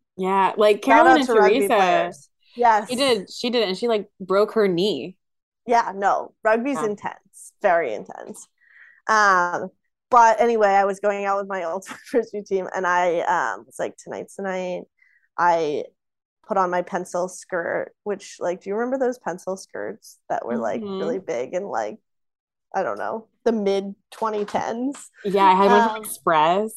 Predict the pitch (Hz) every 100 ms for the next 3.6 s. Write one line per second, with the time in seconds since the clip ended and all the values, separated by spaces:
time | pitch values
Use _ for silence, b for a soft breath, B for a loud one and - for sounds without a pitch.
0 | - 180 165 - 180 160 165 156 156 160
1 | 170 175 170 165 160 165 170 175 180 180
2 | 208 214 269 285 240 - 160 160 160 185
3 | 190 202 220 190 147 -